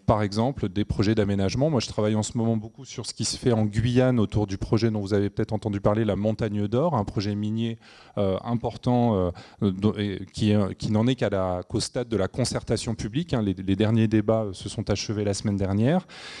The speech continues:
Et, euh, autour de ce projet de la Montagne d'Or, ben, on assiste à une véritable bataille de chiffres et bataille de cartes.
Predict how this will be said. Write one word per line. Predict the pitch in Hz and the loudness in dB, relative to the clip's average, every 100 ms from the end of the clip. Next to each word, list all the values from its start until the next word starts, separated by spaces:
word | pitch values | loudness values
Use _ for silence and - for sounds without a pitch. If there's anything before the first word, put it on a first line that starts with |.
| - | -16
Et, | - 120 120 | 0 4 4
euh, | 113 95 92 92 92 | 4 2 0 0 2
autour | 123 - 135 | 2 4 4
de | 123 | 2
ce | - | -2
projet | 123 117 | -4 -2
de | 110 | -2
la | |
Montagne | 107 107 101 95 | -2 0 0 2
d'Or, | 92 147 | 2 2
ben, | 147 104 | 2 0
on | 98 | 0
assiste | 95 139 - | -4 -4 -2
à | |
une | 107 | -2
véritable | 101 95 - 127 107 | 0 -2 0 -2 0
bataille | 113 - 117 | -2 0 -2
de | 107 | -2
chiffres | 98 - 156 - - | -2 -4 -10 -12 -10
et | 104 | -2
bataille | 104 117 120 | -2 0 2
de | 117 | 0
cartes. | - 104 - - | 0 -4 -4 -12